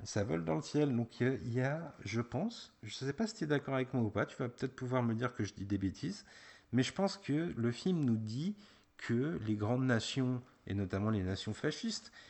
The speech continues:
ont essayé de s'approprier le ciel pour faire régner la guerre,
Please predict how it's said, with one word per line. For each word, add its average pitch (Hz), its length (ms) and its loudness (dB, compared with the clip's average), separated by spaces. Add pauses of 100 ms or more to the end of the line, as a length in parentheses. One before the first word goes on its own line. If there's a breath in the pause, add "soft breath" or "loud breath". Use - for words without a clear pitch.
(180 loud breath)
ont 120 120 4
essayé 151 260 6
de 151 60 -4
s'approprier 139 640 0
le 117 60 0
ciel 131 440 4 (120)
pour - 160 -6
faire 104 180 0
régner 104 300 4
la 92 160 4
guerre, 131 460 2